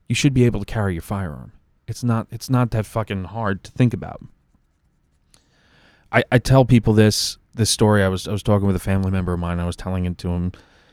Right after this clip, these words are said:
and he's like, "Well, it's a bigger problem when you have the, the, the, the scourge of mass shootings that seem to happen across the country and people coming in." I said, "Yes."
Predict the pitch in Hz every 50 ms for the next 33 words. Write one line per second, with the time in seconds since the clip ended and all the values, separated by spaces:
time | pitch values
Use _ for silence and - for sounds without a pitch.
0 | _ _ _ _ _ _ _ - 98 98 98 95 92 - 98 95 98 92 - 104
1 | 104 101 104 101 - - 110 - - 104 101 120 117 113 110 - - 110 101 104
2 | 101 98 104 98 95 92 90 - - - - - - - - 98 98 95 95 95
3 | 92 92 90 92 98 101 87 87 92 90 92 90 90 90 90 90 92 92 - -
4 | _ _ _ _ 92 - - _ _ _ _ _ _ _ 98 95 85 - - _
5 | _ - 87 - - - 110 104 98 95 92 - 92 90 95 90 87 85 - -
6 | 107 104 98 95 95 92 90 - - 98 90 - 92 - 95 90 - 87 87 -
7 | - 76 82 - - - - - 107 101 - - 85 82 78 78 - - _ _
8 | _ _ _ _ _ - - 104 82 85 78 - - 85 87 87 104 127 104 85
9 | - - 80 80 87 95 123 127 - - -